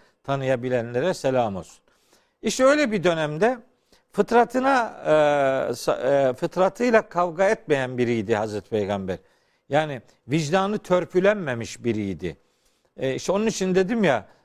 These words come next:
mesela bir hukuksuzluğa karışmamış, bir kavgaya karışmamış, bir haksızlık yapmamış.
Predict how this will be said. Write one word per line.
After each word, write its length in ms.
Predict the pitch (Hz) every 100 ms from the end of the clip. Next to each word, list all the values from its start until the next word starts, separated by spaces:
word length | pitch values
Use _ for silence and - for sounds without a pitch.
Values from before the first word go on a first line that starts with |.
| _
mesela 600 | 175 165 180 180 160 - 190
bir 400 | 165 151 208 185
hukuksuzluğa 800 | 170 170 180 - 190 175 196 196
karışmamış, 680 | 208 202 - 131 107 95 - _ _ _ -
bir 60 |
kavgaya 520 | 151 180 185 170 196 185
karışmamış, 600 | 185 196 - 139 113 110
bir 60 |
haksızlık 440 | 175 151 170 175 175
yapmamış. 560 | 185 196 131 104 -